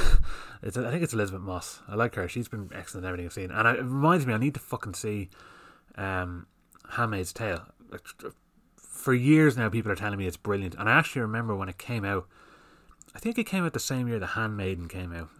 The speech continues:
So when everyone's saying Handmaid's Tale, I was like, "Are they mixing up these fucking, like, projects <laughs> here or what?" But n-, apparently it's its own thing, and it,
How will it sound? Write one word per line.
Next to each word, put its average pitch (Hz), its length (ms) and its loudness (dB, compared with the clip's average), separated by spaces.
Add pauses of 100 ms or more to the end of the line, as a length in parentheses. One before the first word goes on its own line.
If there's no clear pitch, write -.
(160)
So - 200 -8
when 107 100 -4
everyone's 127 240 -2
saying 104 140 -8
Handmaid's 98 380 -4
Tale, 104 200 -6
I 98 60 -2
was 92 80 -4
like, 92 100 -10
"Are 117 40 -12
they 175 120 -8
mixing 202 300 -4
up 120 100 -6
these 104 140 -6
fucking, 90 480 -12 (800)
like, 90 180 -16
projects 113 440 0
<laughs> - 20 2
here 127 160 6
or 98 80 2
what?" 101 200 0
But 92 140 -10
n-, - 160 -12 (120)
apparently 104 320 -2
it's 98 100 -6
its 101 100 -8
own 95 140 -6
thing, 92 240 -10
and 90 100 -10
it, 87 80 -12